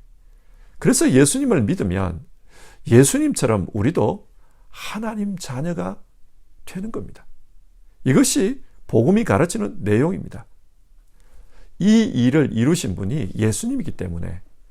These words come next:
우리는 예수님을 주인으로 모시고 있습니다. 오 절에서 바울은 이 복음을 전하라고 예수님으로부터 사도의 직분을 받았다고 합니다.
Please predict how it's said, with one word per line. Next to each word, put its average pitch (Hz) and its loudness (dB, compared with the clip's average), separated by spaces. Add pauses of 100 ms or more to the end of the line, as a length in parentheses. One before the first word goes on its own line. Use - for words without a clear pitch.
(160)
우리는 95 -6 (260)
예수님을 95 -6 (800)
주인으로 139 -8
모시고 95 -8
있습니다. - -12 (2000)
오 127 6
절에서 156 2
바울은 113 -4 (840)
이 220 8
복음을 160 8
전하라고 95 -4 (540)
예수님으로부터 101 -2 (100)
사도의 151 0
직분을 - -6 (260)
받았다고 - -8
합니다. - -14